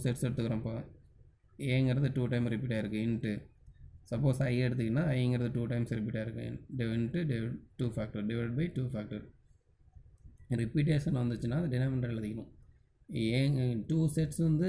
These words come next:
எடுத்துக்கிறோம். டூ செட்ஸ், இப்போ ஏங்கிறது two times repeat ஆகிறதுனால, divide by two factor. Suppose ஐ எடுத்துக்கிட்டோன்னா, ஐங்கிறது two times repeat ஆகிறதுனால, into divided by two factor. அப்போ இதை cancel பண்ணிங்கன்னா, value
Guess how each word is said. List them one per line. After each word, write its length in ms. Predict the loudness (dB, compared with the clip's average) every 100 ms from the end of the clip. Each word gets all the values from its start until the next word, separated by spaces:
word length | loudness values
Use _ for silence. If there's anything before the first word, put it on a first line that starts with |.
| 2
எடுத்துக்கிறோம். 420 | 0 0 -2 -6 -14 _ _ _ _ _ _ _ _ _ -2
டூ 80 | 2 2 2
செட்ஸ், 240 | 0 -2
இப்போ 120 | 0 2 4
ஏங்கிறது 300 | 4 2 0 0
two 60 | 2 2
times 200 | 2 0
repeat 220 | -2 0 0
ஆகிறதுனால, 260 | 0 0 0
divide 200 | -2 -2
by 60 | -2
two 80 | -2 -4
factor. 240 | -6 -6 -6 -8 -6
Suppose 340 | -2 2 2 2
ஐ 40 | 2 2
எடுத்துக்கிட்டோன்னா, 460 | 0 -2 0 0 0 -4 -20 _ _ -2 4
ஐங்கிறது 280 | 4 4 2
two 80 | 2 2
times 240 | 2 2 0
repeat 320 | 4 4 4
ஆகிறதுனால, 240 | 0 2 2
into 180 | 2 0 -2 -10 -20 -14 -4
divided 260 | 0 2 4
by 80 | 2
two 100 | 2 0
factor. 280 | -4 -4 -4 -6 -8
அப்போ 120 | -4 -2
இதை 80 | 0
cancel 360 | 2 2 2 0
பண்ணிங்கன்னா, 300 | -2 -2 -2 -4 -6 -14 -18 -18 -16 -16 -16 -18 -20 -12 -8 -8 -10 -20 -20 -20 -8 -2
value 240 | 4 4